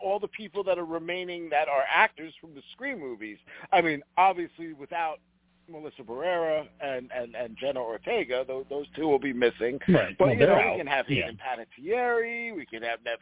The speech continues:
Speaker 1: Campbell, everybody can come back. I mean, this, this, this means
Speaker 2: Yeah.
Speaker 1: we'll have, uh, you know, David Arquette, W C W champion.
Speaker 2: We could have him. I mean, you know, Dewey lives forever in our hearts, so why not in the, uh, the Scream metaverse?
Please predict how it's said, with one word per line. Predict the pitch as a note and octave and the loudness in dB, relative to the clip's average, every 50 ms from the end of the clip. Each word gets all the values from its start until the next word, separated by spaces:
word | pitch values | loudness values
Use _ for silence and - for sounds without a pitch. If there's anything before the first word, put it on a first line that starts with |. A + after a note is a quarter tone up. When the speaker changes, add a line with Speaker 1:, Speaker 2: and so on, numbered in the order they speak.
| - | -6
Speaker 1:
Campbell, | - A3+ A#3+ A#3+ A3+ - | -2 0 0 0 2 2
everybody | - - C4+ D4+ E4+ E4 A#3+ F#3+ F#3+ F3 D3+ C#3 C3 B2+ | 2 2 2 2 -2 -6 -6 -6 -4 -2 -2 -2 -4 -6
can | - - D#3 C3 - | -14 -18 -20 -18 -14
come | D3+ D#3+ C#3 B2 | -12 -12 -12 -10
back. | A2+ B2+ B2 G#2+ E2+ - _ _ _ _ _ _ _ _ _ _ _ _ _ _ - | -10 -10 -10 -10 -12 -16 _ _ _ _ _ _ _ _ _ _ _ _ _ _ -10
I | D3+ E3+ | -8 -8
mean, | F#3 F#3 F3 | -8 -8 -6
this, | F3+ G3 - - | -8 -8 -8 -8
this, | F#3 G3+ - _ - | -12 -12 -12 _ -6
this | D#3+ F3+ - - | -6 -6 -6 -6
means | F#3+ G#3 A#3 - - F#4 | -2 0 0 0 0 0
Speaker 2:
Yeah. | G4 | -2
Speaker 1:
we'll | G#4 E3+ | -2 0
have, | F3 G3+ G3+ G3 G3 - | 0 2 2 2 2 4
uh, | G#3+ G#3 G#3 G#3 G#3 G#3 G#3+ G#3 G3+ F#3+ | 6 6 6 6 4 4 0 -2 -6 -12
you | G3 F3+ | -12 -8
know, | F#3+ G#3 A#3+ - - | -8 -8 -8 -8 -8
David | C3 B2 C#3 D#3 F#3+ G3+ | -8 -8 -6 -6 -4 -4
Arquette, | G#3+ A3 - - A3+ C#4+ D#4+ C#4+ - - - - - _ _ - | -4 -4 -4 -4 -2 0 0 -2 -2 -6 -18 -20 -20 _ _ -10
W | C#3 D3 D3+ F3 F3 - | -10 -8 -8 -8 -10 -12
C | - G3 | -8 -2
W | D#3+ F#3+ G3+ G#3 G#3 G#3+ | 0 0 0 0 -2 -2
champion. | F#3 A3 B3 C#4 C#4 C4 C4+ A3 C#3+ A2 F2+ _ _ _ _ _ _ _ _ _ _ _ _ _ _ _ - - - - | 2 4 4 4 4 2 0 -4 -4 -6 -8 _ _ _ _ _ _ _ _ _ _ _ _ _ _ _ -14 -14 -6 0
Speaker 2:
We | - C3 D3+ D#3+ | 4 4 4 4
could | D3+ - D#3 G3 F#3 | 4 2 0 2 2
have | D#3+ C#3+ C3+ C3 A#2 | 2 0 0 -2 0
him. | A2 C3+ D#3+ F#3 | 2 2 2 2
I | |
mean, | D#3 D#3+ B2+ A#2+ B2 B2 B2 | 2 0 2 2 2 0 0
you | B2+ E3+ B2+ A2+ | 0 -2 -2 0
know, | A2 G#3 - | 0 0 0
Dewey | A#2 B2+ C3 | 2 2 0
lives | A#2+ B2+ B2+ A#2+ - - | 0 0 -2 -4 -4 -2
forever | B2 A#2 C3 - B2+ B2+ B2 | 0 0 0 0 0 -2 -4
in | A#2+ B2 | -4 -2
our | B2 A#2 | -2 -2
hearts, | G#2+ C#3+ D3+ C#3+ C3+ C#3+ - - - | 0 0 0 -2 -2 -6 -10 -6 -2
so | A#2 G#2+ | 0 0
why | G2 G#2 A2+ A#2 | 2 4 4 4
not | A#2 A#2 A#2+ B2 A#2+ | 4 4 4 2 2
in | A#2+ A#2+ A#2 | 0 0 0
the, | A#2 A2+ A2+ A#2 B2 A#2+ | 2 2 4 4 4 4
uh, | A#2 | 4
the | G#2+ A2+ A2+ | 4 2 -2
Scream | - - - C3 B2 B2 | 0 2 2 2 4 4
metaverse? | A#2+ C3 C#3+ C#3 F#2 F2 E2+ F2 F2 | 4 4 2 2 2 0 -2 -4 -6